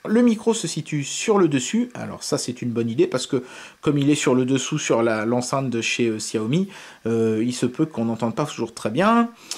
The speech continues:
Euh, l'enceinte, contrairement à ch-, à celle de Xiaomi, ne dirige pas le son vers le, vers le haut, hein,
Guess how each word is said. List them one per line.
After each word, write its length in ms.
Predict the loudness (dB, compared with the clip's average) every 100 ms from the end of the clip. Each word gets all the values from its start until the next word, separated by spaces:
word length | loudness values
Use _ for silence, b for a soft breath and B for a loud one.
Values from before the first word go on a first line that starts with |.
| B B 4
Euh, 180 | 6
l'enceinte, 640 | 6 6 4 4 4 2 0
contrairement 400 | -2 2 4 4
à 60 |
ch-, 220 | 2 0 -2
à 80 | 0
celle 240 | 2 2
de 120 | 4
Xiaomi, 440 | 2 4 6 8 6
ne 140 | 6
dirige 500 | 2 -2 0 2 2
pas 120 | 2
le 60 | 2
son 200 | 2 2
vers 160 | 4 4
le, 500 | 6 6 6 4 0 B B 0
vers 160 | 2
le 160 | 6 6
haut, 300 | 8 8 6
hein, 240 | 2 0